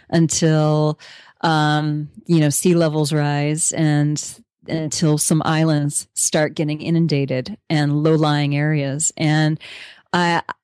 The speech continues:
I always try to, you know, I, I try not to do it too much, but I'm always thinking in the back of my mind that, that the, the zombie apocalypse is sort of, um, a parable, um, for, um, for climate change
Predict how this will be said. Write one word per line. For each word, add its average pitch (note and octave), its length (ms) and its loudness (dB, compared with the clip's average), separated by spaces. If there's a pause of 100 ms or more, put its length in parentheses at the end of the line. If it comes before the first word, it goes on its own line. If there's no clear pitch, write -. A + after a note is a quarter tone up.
(140)
I G#3 140 2
always A#3 340 2 (200)
try G3+ 240 0
to, G3 160 -12 (320)
you G#3 180 -2
know, F3+ 60 2
I, F#3 180 0
I F#3+ 80 -2
try G3+ 240 0
not F3 240 -2
to E3+ 80 -8
do E3 120 0
it D#3+ 100 -8
too F#3 180 -2
much, E3+ 320 2
but E3+ 220 0
I'm F3+ 240 2
always F#3+ 200 0
thinking F3+ 220 0
in D#3+ 80 0
the D#3 100 -4 (460)
back D#3+ 220 -2
of F3+ 40 -4
my D#3 100 0
mind D#3+ 280 2
that, D3+ 160 0 (560)
that E3+ 260 0
the, D#3 460 -2 (220)
the F3 160 4
zombie F3+ 340 4
apocalypse E3+ 560 0
is D#3+ 80 -2
sort D#3+ 160 2
of, D#3 160 2
um, D3 340 -2 (460)
a G#3 100 2
parable, F3 680 2 (320)
um, D#3 400 0
for, D#3+ 680 0 (680)
um, D#3+ 560 0 (500)
for E3+ 420 0
climate G3+ 380 -2
change E3 580 -4